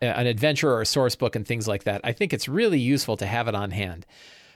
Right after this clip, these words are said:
But I find that the physical books are prettier. And, like, I'm not really fully aware of the artwork in a book until I have the physical book in my hand. And it's because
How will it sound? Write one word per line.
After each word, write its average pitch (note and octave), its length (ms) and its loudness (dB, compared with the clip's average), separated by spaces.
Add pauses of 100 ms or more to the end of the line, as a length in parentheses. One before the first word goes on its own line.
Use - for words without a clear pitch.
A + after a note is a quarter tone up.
(1000)
But D3+ 320 2
I D#3 160 4
find F#3 460 0
that G#3 120 -2
the A#2 80 -2
physical F#3 540 0
books C3 640 0 (220)
are A2 180 0 (300)
prettier. - 640 -4 (240)
And, A#2 320 -4
like, C3 240 -2
I'm D3+ 220 2
not F#3 300 2
really C#3+ 680 2
fully D3 520 2
aware A2+ 400 2
of G#2 100 -2
the G2+ 180 -2
artwork G#2 540 -2
in G#2 140 -4
a F#2+ 40 -8
book G2+ 440 -4
until A2 400 0
I B2+ 100 2
have A#2+ 300 -2
the A2 100 -2
physical D3+ 480 -2
book A2 240 -2
in G2+ 100 -4
my F#2 120 -8
hand. F2+ 360 -10
And G#2+ 120 -10
it's A2+ 100 -10
because D3 460 -6